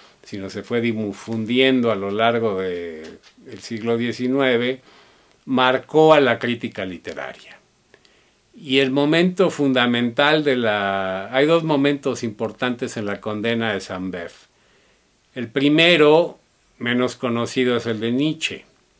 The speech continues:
Nietzsche, hablando de Zambef, llegó a decir que el crítico literario era como un eunuco, es decir, alguien que sabe cómo se hace el amor porque lo ve en el serrallo, pero como está emasculado,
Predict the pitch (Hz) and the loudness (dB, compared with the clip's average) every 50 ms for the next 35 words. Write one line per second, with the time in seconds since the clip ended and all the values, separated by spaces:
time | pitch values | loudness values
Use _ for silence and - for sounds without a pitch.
0 | _ _ _ _ _ - - _ _ _ _ _ _ _ _ _ _ _ _ _ | _ _ _ _ _ -20 -20 _ _ _ _ _ _ _ _ _ _ _ _ _
1 | _ _ _ _ _ _ _ _ - - 143 160 180 180 180 - 170 156 139 127 | _ _ _ _ _ _ _ _ -8 -4 0 0 0 0 2 2 4 4 6 6
2 | 139 143 147 156 151 151 139 131 131 - 139 123 123 127 123 135 143 143 143 135 | 4 4 4 4 4 4 2 2 2 0 -2 0 0 0 2 2 4 4 2 0
3 | - 123 113 113 113 113 127 127 131 131 123 123 - - 135 131 127 135 123 120 | -2 -4 -2 -2 0 0 2 2 2 2 0 -2 -4 -2 -2 -2 -2 -2 -4 -4
4 | 107 - - 127 123 120 - 117 - 123 110 104 101 98 107 104 107 113 110 107 | -6 -4 -6 -8 -8 -8 -10 -8 -6 -4 -4 -4 -6 -8 -6 -2 0 0 0 0
5 | 113 120 117 113 107 - 110 101 107 120 120 117 113 110 117 131 156 165 160 160 | -2 -2 -2 -4 -4 -6 -8 -6 -4 -4 -4 -2 -2 -2 -2 -2 -2 -2 -2 -4
6 | - - - - _ _ _ _ _ _ _ _ _ _ _ _ _ - 113 107 | -10 -14 -14 -14 _ _ _ _ _ _ _ _ _ _ _ _ _ -12 -12 -10
7 | 101 110 104 98 - 131 135 135 135 131 _ _ _ _ _ _ - 127 127 135 | -8 -8 -8 -6 -4 -2 -2 -2 -2 -6 _ _ _ _ _ _ -4 -2 0 2
8 | 135 139 127 - - 117 - - - 147 156 165 165 156 - - 147 143 139 139 | 2 0 0 0 -2 -4 -4 0 2 4 4 6 4 4 0 0 0 0 0 0
9 | 131 - - 135 131 127 127 139 131 117 113 101 98 104 113 123 123 - - 123 | -2 0 2 2 2 2 2 0 -2 0 0 -2 -2 -2 -2 -2 -4 -4 -4 -8
10 | 107 - - 101 82 90 98 95 92 101 107 113 123 160 185 185 - _ _ _ | -8 -8 -8 -10 -8 -6 -6 -6 -2 0 0 2 2 0 -2 -6 -14 _ _ _
11 | _ - 92 92 92 92 87 - - 113 107 - 98 107 117 120 113 110 110 131 | _ -18 -16 -14 -14 -14 -14 -12 -10 -8 -8 -6 -2 0 2 2 2 2 2 0
12 | 156 185 185 - _ _ _ _ _ _ _ _ _ _ _ _ _ _ _ _ | -2 -2 -4 -10 _ _ _ _ _ _ _ _ _ _ _ _ _ _ _ _
13 | - 139 143 143 139 151 160 156 - 127 113 110 110 104 - - 131 127 131 127 | 0 2 4 4 4 4 2 2 -2 -6 -4 -4 -4 -4 -2 0 2 2 2 2
14 | 131 127 110 - - - - 120 117 120 123 123 127 120 101 104 110 131 156 | 0 0 -2 -4 -6 -6 -4 -2 0 2 2 2 2 2 0 -2 -4 -6 -6